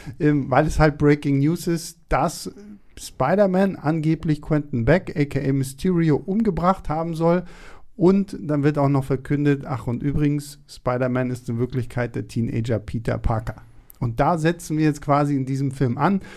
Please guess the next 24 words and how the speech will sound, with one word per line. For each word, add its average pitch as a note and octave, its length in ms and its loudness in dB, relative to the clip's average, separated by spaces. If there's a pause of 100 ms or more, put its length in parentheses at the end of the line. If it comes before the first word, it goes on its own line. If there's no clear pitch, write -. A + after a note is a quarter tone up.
(680)
Das C#3 400 0
sieht E3 240 0
man D#3 140 4
ja C#3 80 6
auch C3 140 0
noch C#3+ 160 0
im D3 100 0
Trailer E3+ 400 6
so, D#3 140 4
dass D3 220 2
sein C3 160 2
Leben C#3+ 340 4
halt C3+ 300 -2
komplett F3 480 -2
über D#3+ 160 2
den D3+ 200 2
Haufen D#3 300 0
geworfen C#3 500 4
wird. C#3+ 260 4 (220)
Er C3+ 140 -6
wird D#3 240 -2
verhört, D3+ 560 2
all C#3+ 200 -2
seine C#3+ 380 2